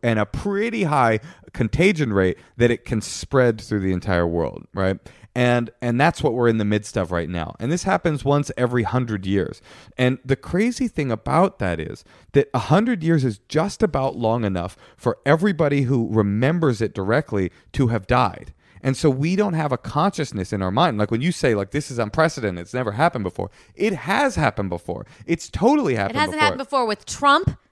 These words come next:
Speaker 2: and with the internet.
Speaker 1: But
Speaker 2: Those
Speaker 1: re-,
Speaker 2: are two
Speaker 1: re-,
Speaker 2: big
Speaker 1: regardless,
Speaker 2: factors that
Speaker 1: for
Speaker 2: are gonna
Speaker 1: sure.
Speaker 2: cause
Speaker 1: For sure.
Speaker 2: breakdown.
Speaker 1: Definitely. But it was bad then too. I mean, it was really bad. It was World War One. It was,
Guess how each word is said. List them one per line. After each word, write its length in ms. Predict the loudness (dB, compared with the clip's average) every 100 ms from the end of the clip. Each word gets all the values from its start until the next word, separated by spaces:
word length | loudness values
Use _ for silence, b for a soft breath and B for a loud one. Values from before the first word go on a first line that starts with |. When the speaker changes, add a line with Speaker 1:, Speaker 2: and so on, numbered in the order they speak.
| _
Speaker 2:
and 120 | -4 -2
with 120 | -2
the 120 | -4 -2
internet. 400 | 0 2 0 0
Speaker 1:
But 180 | 0 -2 -4
Speaker 2:
Those 200 | 0 2
Speaker 1:
re-, 60 |
Speaker 2:
are 40 | 0
two 500 | -4 -4 -2 -2 -4
Speaker 1:
re-, 480 | -6 0 0 0 -4
Speaker 2:
big 100 | -4
Speaker 1:
regardless, 640 | -6 2 4 4 4 -2 0
Speaker 2:
factors 600 | 0 0 -4 -6 -6 -2
that 80 |
Speaker 1:
for 80 | -2
Speaker 2:
are 40 | 2
gonna 220 | 2 2
Speaker 1:
sure. 60 |
Speaker 2:
cause 640 | 0 -4 0 2 2 0 -6 -20 _ _ _ _ _ _ _
Speaker 1:
For 200 | _ -4
sure. 300 | 2 4 4
Speaker 2:
breakdown. 640 | 2 0 -6 -8 -8 -8
Speaker 1:
Definitely. 540 | 2 2 2 -4 -4 -6 b b
But 140 | -2 0
it 80 | 2
was 180 | 2
bad 360 | 2 2 2 2
then 240 | 0 0
too. 360 | -2 0 0 0
I 60 | 0
mean, 60 |
it 20 |
was 120 | 0 0
really 220 | 0 0
bad. 220 | 0 0
It 40 |
was 140 | 0 -2
World 300 | 0 2 2
War 200 | 4 4
One. 460 | 4 4 4 2
It 100 | -4
was, 220 | 0 -2